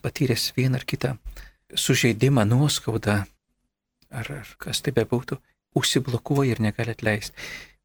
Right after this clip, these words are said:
Pirmoji neatleidimo auka tampa pats žmogus, jam pačiam to net nesuprantant.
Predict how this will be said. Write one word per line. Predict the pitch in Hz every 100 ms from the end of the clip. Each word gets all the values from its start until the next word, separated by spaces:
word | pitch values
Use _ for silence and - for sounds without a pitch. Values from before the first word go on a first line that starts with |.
| -
Pirmoji | 127 113 120 156 139
neatleidimo | 123 - 120 113 - 135 131 120 110 107 _ _ _ _ 139
auka | 117 - 135 127
tampa | 120 107 113
pats | - 101 -
žmogus, | - - - - - _ 131
jam | 104
pačiam | - 117 139 107
to | 120
net | 107 101 -
nesuprantant. | 107 - - 101 101 -